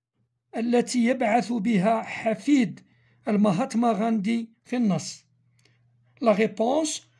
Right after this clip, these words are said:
le message transmis est le militant pour la paix est comme l'agriculteur qui plante des graines et prie pour obtenir une bonne récolte.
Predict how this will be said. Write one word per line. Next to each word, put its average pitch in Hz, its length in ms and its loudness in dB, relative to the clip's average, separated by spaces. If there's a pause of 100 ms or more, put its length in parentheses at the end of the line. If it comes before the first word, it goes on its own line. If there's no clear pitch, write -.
(280)
le 208 140 4
message 269 520 2
transmis 233 760 -4 (840)
est 233 340 -2 (320)
le 196 220 4
militant 277 720 2 (180)
pour 240 320 2
la 220 180 4
paix 330 520 -2 (680)
est 226 280 2
comme 269 380 0
l'agriculteur 254 1120 0
qui 233 160 -8
plante 233 380 -2
des 208 160 2
graines 240 440 0 (340)
et 226 120 4
prie 247 320 -4
pour 240 580 0 (120)
obtenir 247 960 0 (420)
une 226 160 0
bonne 226 220 4
récolte. 190 680 -2